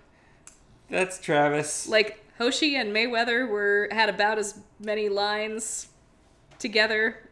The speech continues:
Speaker 2: in this episode, but, uh, Hoshi at least still got to, like, be at her post and do her job.
Speaker 1: <laughs> Yes, and Travis
Speaker 2: Hoshi opened the hailing frequencies. Travis's job has been subsumed by Malcolm Reed.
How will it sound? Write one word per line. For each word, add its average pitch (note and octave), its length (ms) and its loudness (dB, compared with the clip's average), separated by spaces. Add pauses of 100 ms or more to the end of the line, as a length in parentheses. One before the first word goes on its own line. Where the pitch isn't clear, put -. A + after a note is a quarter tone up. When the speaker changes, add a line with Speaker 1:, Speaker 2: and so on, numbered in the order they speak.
Speaker 2:
in G#3 160 -6
this G#3 160 -4
episode, A3+ 800 -4
but, F#4 200 -6 (240)
uh, G3+ 260 0 (720)
Hoshi C#4+ 360 0
at - 140 -6
least A#3 240 -6
still A3+ 220 -4
got A3 300 -2
to, A3+ 80 -4
like, F#3 220 -4
be F#3+ 160 -2
at F#3+ 100 0
her G3 100 -6
post G3 480 -8
and F3+ 100 -8
do F#3 120 -6
her F#3 100 -8
job. F3+ 500 -4
Speaker 1:
<laughs> - 60 -18 (880)
Yes, F#3+ 420 -6
and F#3 200 -6
Travis C#4+ 320 2
Speaker 2:
Hoshi F#4 160 8
opened C4+ 280 -2
the A#3 60 2
hailing A3 400 -2
frequencies. G#3 960 -2 (480)
Travis's A#3+ 560 0
job G#3+ 360 0
has G#3+ 220 -2
been G#3 540 -4 (540)
subsumed G#3+ 640 0
by G3+ 160 2
Malcolm F#3 400 -6
Reed. F#3+ 300 0